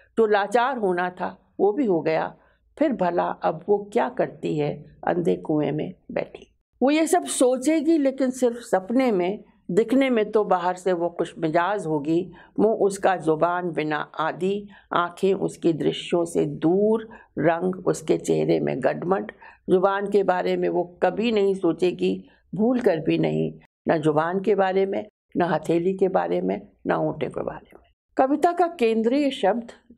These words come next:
जुबान है। जुबान यानी भाषा। बच्ची से लड़की बनने के क्रम में लड़की से उसकी जुबान छीन ली गई।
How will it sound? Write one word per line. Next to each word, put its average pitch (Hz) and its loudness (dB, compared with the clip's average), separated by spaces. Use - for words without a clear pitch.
जुबान 156 0
है। - -14
जुबान 180 0
यानी 180 -4
भाषा। - -4
बच्ची 349 2
से 330 2
लड़की 220 0
बनने 190 2
के 233 0
क्रम 208 -2
में 240 0
लड़की 185 -2
से 226 0
उसकी 196 0
जुबान 165 0
छीन 269 -2
ली 139 -4
गई। - -8